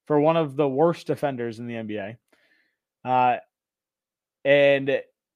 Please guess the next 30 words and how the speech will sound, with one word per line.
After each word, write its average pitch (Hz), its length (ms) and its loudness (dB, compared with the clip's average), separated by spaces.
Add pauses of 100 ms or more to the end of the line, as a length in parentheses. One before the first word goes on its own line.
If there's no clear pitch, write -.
(320)
thirty-four 156 480 0
points 165 280 -6
for 165 160 -10
Embiid, 151 360 -8 (320)
thirteen 160 480 -8
rebounds. 156 680 -10 (640)
Outside 185 520 6
of 143 100 -4
them, 120 220 -2
we 135 120 -4
pretty 180 240 0
much 143 180 0
shut 139 220 0
everyone 127 300 -4
down, 120 260 -4
even 220 200 -4
Maxey. 147 560 -4 (240)
Like, 127 140 -10
fourteen 196 520 -4
points 170 260 0
for 127 120 -8
Maxey, 127 500 -6 (400)
six - 360 -4
of 185 120 -4
seventeen 160 600 -2
from 143 180 -10
the 127 60 -10
field. 110 440 -8 (960)
The 147 160 2
issue 131 480 -2